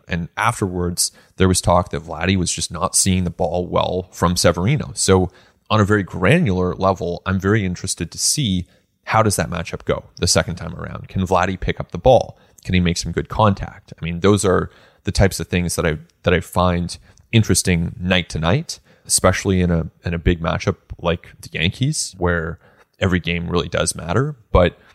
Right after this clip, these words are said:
big picture, you know, if we kinda cast ahead a few weeks at a time or a month at a time,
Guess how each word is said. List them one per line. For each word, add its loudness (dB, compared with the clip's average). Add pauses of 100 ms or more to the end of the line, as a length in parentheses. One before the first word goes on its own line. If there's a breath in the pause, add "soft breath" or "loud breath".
(160 soft breath)
big 2
picture, 2
you -2
know, 0
if -8
we -4
kinda 0
cast 0
ahead 0 (300 soft breath)
a -4
few -2
weeks 0
at -2
a -2
time -6
or -6
a -4
month 0
at -2
a 0
time, -4